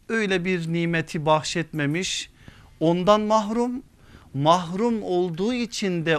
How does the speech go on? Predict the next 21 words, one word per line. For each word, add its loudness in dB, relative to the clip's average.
o 4
imtihanla -2
karşı -2
karşıya -4
kaldığından -2
dolayı -2
da 2
ağır 2
bir -4
yükün -2
altında. -4
Onun 4
için -2
çocuk -2
dediğimiz 0
şey 0
varlığıyla 4
da 4
yokluğuyla 0
da 0
imtihandır. -2